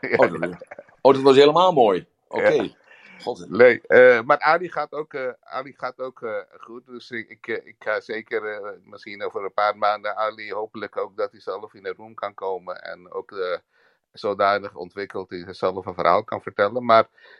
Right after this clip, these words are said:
Speaker 1: ik, ik, eh, ik heb zelf ook natuurlijk dat ik de sessies van jou luisterde, omdat ik hulp naar Ali wilde. En jullie ook, eh, tenminste in, eh, in Ede ook, waar hij eigenlijk de katten, angst naar de katten wegnam. Dat was natuurlijk voor mij uit, voor hem.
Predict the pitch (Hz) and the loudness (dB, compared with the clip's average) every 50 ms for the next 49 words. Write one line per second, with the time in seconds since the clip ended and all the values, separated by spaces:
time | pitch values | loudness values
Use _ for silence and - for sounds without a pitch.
0 | _ _ _ - 110 110 - - - 123 120 - 131 117 113 - - 117 113 - | _ _ _ -8 -8 -8 -8 -8 -8 -8 -6 0 2 2 2 2 -2 -4 -4 -4
1 | 127 123 117 143 131 139 151 143 - 143 147 147 - 160 131 - 139 131 127 131 | -4 -2 0 2 2 2 2 0 -2 -4 -4 -4 -6 -12 -14 -14 -14 -14 -14 -10
2 | 127 127 127 127 - - 107 120 113 - - - 120 120 120 - 131 113 _ 120 | -6 -6 -6 -6 -6 -10 -16 -18 -18 -20 -20 -18 -18 -18 -18 -18 -20 -16 _ -12
3 | 107 107 107 110 120 117 117 117 113 - - - 113 110 113 110 104 - _ _ | -10 -6 -6 -6 -6 -2 -2 -2 -2 -2 -4 -10 -14 _ -8 -8 -8 -8 _ _
4 | _ _ _ _ _ _ - 110 107 107 107 101 110 107 - - 95 95 104 110 | _ _ _ _ _ _ -16 -12 -8 -6 -6 -6 -8 -10 -12 -10 -8 -6 -6 -6
5 | 117 117 110 _ 104 92 90 - 101 110 113 117 120 117 110 110 110 110 113 107 | -6 -8 -10 _ -6 -4 -4 -2 0 0 0 0 -2 -6 -10 -10 -10 -8 -8 -6
6 | 104 - - 98 95 95 98 113 110 110 110 104 101 101 98 _ - 98 95 90 | -8 -8 -8 -12 -14 -14 -14 -14 -14 -12 -12 -10 -12 -12 -12 _ -8 -6 -6 -6
7 | 85 _ 110 107 98 - - 110 98 98 90 _ _ _ _ _ _ _ _ _ | -8 _ -16 -18 -18 -14 -10 -10 -8 -8 -10 _ _ _ _ _ _ _ _ _
8 | _ - 98 101 95 92 95 95 92 92 - - 107 107 - - 113 117 117 113 | _ -12 -12 -12 -10 -8 -6 -6 -6 -6 -8 -10 -14 -12 -6 -4 -4 -4 -2 -2
9 | 104 104 110 110 - 117 113 101 101 104 101 104 107 101 - 104 92 - 92 - | -2 -2 -2 -2 -2 -2 -2 -2 0 -2 -2 -2 -2 -4 -6 -10 -14 -14 -12 -8
10 | - 117 123 - - 120 110 107 104 101 - - 120 127 113 _ _ - 104 98 | -6 -6 -6 -4 -4 -4 -4 -2 -4 -4 -4 -4 -6 -6 -8 _ _ -10 -10 -10
11 | 101 95 - 117 127 - - 123 113 120 123 - 123 117 113 113 120 123 117 117 | -10 -6 -6 -6 -4 -4 -6 -8 -6 -8 -8 -8 -8 -6 -6 -6 -6 -4 -4 -6
12 | 117 - 127 123 - 127 113 - - 117 113 113 - _ 110 107 101 107 117 127 | -4 -4 -6 -8 -6 -10 -16 -18 -18 -16 -16 -16 -14 _ -12 -8 -6 -6 -4 -2
13 | 123 117 117 113 107 - _ _ _ _ - 110 95 92 110 127 143 139 127 | -2 0 0 -2 -2 -6 _ _ _ _ -8 -8 -6 -4 -6 -6 -6 -8 -12